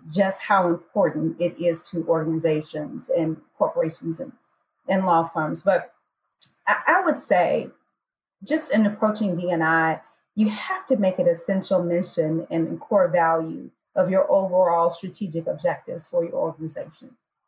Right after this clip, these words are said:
As, as growing, uh, revenue, as increasing your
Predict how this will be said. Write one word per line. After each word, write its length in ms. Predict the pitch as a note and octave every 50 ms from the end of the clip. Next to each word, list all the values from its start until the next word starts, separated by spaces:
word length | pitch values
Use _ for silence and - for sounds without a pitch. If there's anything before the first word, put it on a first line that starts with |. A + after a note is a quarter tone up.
| _ _ _ _ _ _
As, 220 | - G#3+ A3+ G#3+
as 380 | F#3+ - F3+ G#3 G#3+ G3+ F#3 E3
growing, 840 | E3 D#3+ F3 F#3 G#3 G#3+ A3 A3+ A#3 A#3 A#3 A#3 A#3+ A#3+ A#3+ - - -
uh, 300 | - - D#3+ D3 C3 - -
revenue, 800 | D#3 E3+ G3+ A3 A3 A3 A#3 A#3 A#3 A3+ A3+ A#3 A3+ A3+ A3+ A#3 A#3+ - - -
as 340 | E3+ E3+ E3 D#3+ D#3+ D#3+ F3
increasing 640 | F3 E3+ - _ B3 A#3+ A3+ - - A#3 A3+ A3+
your 380 | G3 F3 E3+ D#3 D#3 D3+ D3+